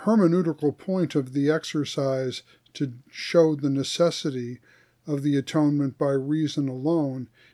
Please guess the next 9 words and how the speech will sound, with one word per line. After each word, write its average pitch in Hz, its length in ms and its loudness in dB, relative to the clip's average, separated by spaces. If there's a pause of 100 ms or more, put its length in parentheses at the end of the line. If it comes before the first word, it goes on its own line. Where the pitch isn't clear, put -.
is 143 220 -2
to 147 100 -2
come 180 400 -2
to 151 200 0
an 147 120 2
understanding 147 1000 -2
of 127 160 -6
the 139 80 2
rationality 143 1300 -4